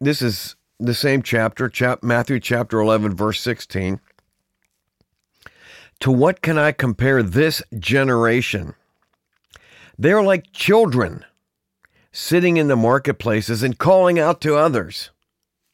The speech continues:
'We played the pipe for you, and you did not dance.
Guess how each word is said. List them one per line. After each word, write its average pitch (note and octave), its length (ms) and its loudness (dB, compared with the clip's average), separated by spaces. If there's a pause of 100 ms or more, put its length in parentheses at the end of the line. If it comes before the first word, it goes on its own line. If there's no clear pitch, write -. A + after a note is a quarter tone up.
(640)
'We D#3+ 180 2
played D#3+ 380 0
the D#3+ 80 0
pipe D3+ 320 2
for A#2+ 160 -4
you, G2 400 0 (240)
and A#2 160 0
you A#2 80 2
did A2 260 0
not G#2+ 320 0
dance. G#2 560 -4